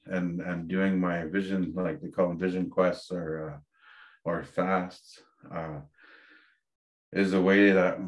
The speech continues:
one of my elders told me that's one of the quickest ways you can decolonize. Because then you get to witness creation, you witness Mother Earth, you wish, witness all of the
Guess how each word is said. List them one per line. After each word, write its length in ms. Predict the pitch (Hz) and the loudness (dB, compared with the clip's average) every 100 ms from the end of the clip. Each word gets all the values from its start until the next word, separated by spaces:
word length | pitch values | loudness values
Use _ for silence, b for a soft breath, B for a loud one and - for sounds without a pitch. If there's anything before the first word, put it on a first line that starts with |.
| 90 | -6
one 120 | 104 | 0
of 80 | 98 | 2
my 160 | 92 90 | 2 4
elders 380 | 98 98 92 | 4 4 0
told 200 | - 92 | 0 0
me 80 | 90 | 2
that's 260 | 87 85 - | -2 -4 0
one 140 | 92 | 0
of 80 | 90 | 2
the 80 | 82 | -2
quickest 440 | - 95 92 - | -6 -4 -4 -4
ways 300 | 92 90 87 | 0 0 0
you 120 | 85 | -4
can 200 | - 80 | -6 -8
decolonize. 960 | 80 85 - 85 90 87 80 78 71 - _ _ _ _ _ _ _ _ | -6 -8 -8 -4 -4 -4 -6 -12 -16 -20 _ _ _ _ _ _ _ _
Because 260 | - - 90 | -12 -6 0
then 180 | 92 101 | 4 6
you 100 | 101 | 6
get 280 | 98 95 - | 4 0 -4
to 120 | 87 | -4
witness 380 | 90 95 90 - | -2 -2 -4 -8
creation, 600 | - 90 85 85 87 85 | -2 0 0 -4 -6 -6
you 160 | 82 | -4
witness 420 | 85 92 87 85 | 0 0 -2 -8
Mother 380 | 90 87 82 85 | -4 -2 -2 -2
Earth, 140 | 90 - | -4 -4
you 100 | 85 | -6
wish, 300 | 87 85 - - | -4 -6 -10 -2
witness 540 | 90 87 98 - - _ b b b b b b | -2 0 -2 -4 -16 _ b b b b b b
all 360 | 98 117 120 110 | 4 8 8 8
of 200 | 98 85 | 4 0
the 280 | 87 85 | -2 -2